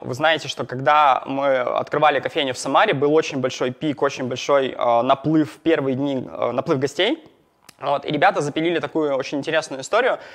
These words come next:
с, а, тренажером. Это такой симулятор, который, а, симулирует с какой-то периодичностью заказы, выплевывает их на трекер, смотрит, э, м-, можно тренировать команду, по сути, вот на, в работе в пи-, э, в пиковые часы, в нагрузке. Вот.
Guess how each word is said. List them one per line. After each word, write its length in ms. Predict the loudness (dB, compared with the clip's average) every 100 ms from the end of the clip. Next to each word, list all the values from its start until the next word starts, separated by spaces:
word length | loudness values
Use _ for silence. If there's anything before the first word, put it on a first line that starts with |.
| -16
с, 240 | -10 -2
а, 200 | 2 2
тренажером. 680 | 2 0 0 2 4 2 0 -8 -20 -12
Это 160 | -4 -2
такой 200 | 0 -2
симулятор, 540 | -2 -2 2 4 4 0
который, 380 | 2 2 2 -4 -6
а, 200 | -4 -2
симулирует 420 | -2 0 2 2
с 20 |
какой-то 300 | -2 -6 -4
периодичностью 520 | 0 0 0 -4 -6 -4
заказы, 400 | 0 2 2 0
выплевывает 460 | 2 2 4 0
их 100 | -4
на 100 | -4
трекер, 280 | -2 0 -2
смотрит, 320 | -2 -4 -4 -12
э, 40 | -8
м-, 180 | -4
можно 540 | -4 -6 -8 0 0 0
тренировать 340 | 0 2 0
команду, 380 | 0 0 2 0
по 80 | -4
сути, 260 | -8 -8
вот 140 | -10 -6
на, 240 | 0 0
в 100 | 2
работе 320 | 2 2 0
в 60 | -2
пи-, 180 | -6 -6
э, 40 |
в 1300 | -2 0 0 0 0 -2 -4 -12 0 4 6 6 4
пиковые 320 | -2 -2 -2
часы, 320 | -4 -4 -2 -2
в 320 | 2 2 2
нагрузке. 480 | 0 -2 -4 -6 -16 _ _ _ _ _ _
Вот. 200 | -6 -4